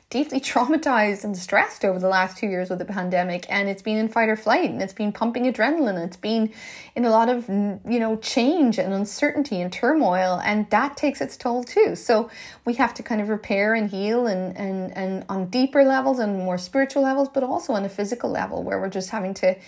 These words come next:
really nourish and nurture our bodies after what they've been through over the last couple of years. So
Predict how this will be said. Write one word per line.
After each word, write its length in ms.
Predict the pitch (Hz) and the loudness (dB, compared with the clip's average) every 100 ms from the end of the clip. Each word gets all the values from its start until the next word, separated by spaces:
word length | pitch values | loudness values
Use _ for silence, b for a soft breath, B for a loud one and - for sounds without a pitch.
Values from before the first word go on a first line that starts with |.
| B B - | B B -2
really 260 | 202 285 285 | 2 4 4
nourish 360 | 190 240 269 | 4 4 2
and 100 | 233 | 0
nurture 300 | 214 - - | 0 0 2
our 80 | 415 | 4
bodies 320 | 196 175 165 | 4 2 0
after 260 | - 185 170 | -2 0 -2
what 160 | 170 | -2
they've 220 | - 180 180 | -2 -4 -4
been 200 | 175 175 | -8 -6
through 220 | 165 165 | -6 -6
over 100 | 202 | -6
the 60 | |
last 300 | - - - | -4 -4 -4
couple 180 | - - | -8 -8
of 60 | 165 | -6
years. 320 | - - - | -6 -6 -6
So 320 | - 254 254 | 2 2 2